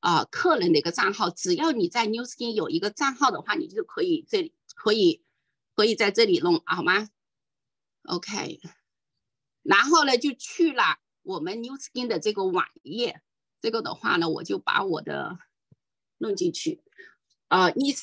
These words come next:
你把它登录以后呢，就到了这个主页。到了这个主页的时候呢，你会看到你下面的这个，然后你去点击。哦，还要，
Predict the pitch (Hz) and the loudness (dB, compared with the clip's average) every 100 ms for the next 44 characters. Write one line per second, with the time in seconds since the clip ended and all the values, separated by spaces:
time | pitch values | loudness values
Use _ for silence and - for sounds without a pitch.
0 | - 226 277 269 175 240 240 _ - 294 | -2 2 4 4 4 2 -2 _ -4 2
1 | 320 392 330 185 170 - 302 247 196 185 | 2 2 -2 -6 -16 -10 -4 -4 -4 -6
2 | 269 - 269 190 202 208 180 - - 190 | -6 0 2 0 -2 -4 -6 -12 -6 -4
3 | 160 - 320 277 233 294 247 214 156 285 | -4 2 2 2 0 -4 -4 -6 -6 -4
4 | 269 208 - 208 240 214 190 185 160 170 | -4 -4 -6 -6 -2 -2 -2 -2 2 2
5 | 240 - 311 277 226 180 160 262 240 202 | 0 -4 -2 0 0 -2 -2 -4 -2 -2
6 | 170 208 175 156 - _ _ - 214 269 | -2 -2 -2 -4 -8 _ _ 0 2 2
7 | 185 269 240 - 214 151 151 - 220 240 | 0 -6 -12 -8 -2 -2 -2 -4 -4 -4
8 | 277 _ - 247 190 - - 196 294 - | -6 _ 0 4 4 0 -10 -2 -2 -2